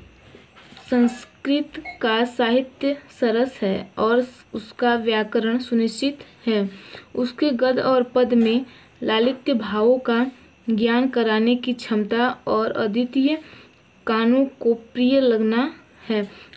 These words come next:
अधिक क्या चरित्र निर्माण की जैसी उत्तम प्रेरणा संस्कृत साहित्य देता है, वैसी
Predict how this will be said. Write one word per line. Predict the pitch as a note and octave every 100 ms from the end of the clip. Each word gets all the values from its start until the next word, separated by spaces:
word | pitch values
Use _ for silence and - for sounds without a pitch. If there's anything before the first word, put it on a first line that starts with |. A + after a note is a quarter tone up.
| -
अधिक | A3+ G3 D4+ - -
क्या | B3+ B3 C#4 - - - _ _ _ _ - - _ _ _ -
चरित्र | C4 C4 C#4+ - D4
निर्माण | C4 A#3+ A#3 A3+ A#3 C4 C4
की | - A#3
जैसी | A3 A#3 A3+ A3+ C4 - - _
उत्तम | A3 - - C4+
प्रेरणा | C4+ C4 A#3+ A3 A3 A#3+ C4 - -
संस्कृत | - - A#3 A#3 - C4+ C4+
साहित्य | - A#3 B3 B3 A#3
देता | A3 G#3+ B3
है, | B3+ A3 G3+
वैसी | G#3 G#3+ G#3+ C4+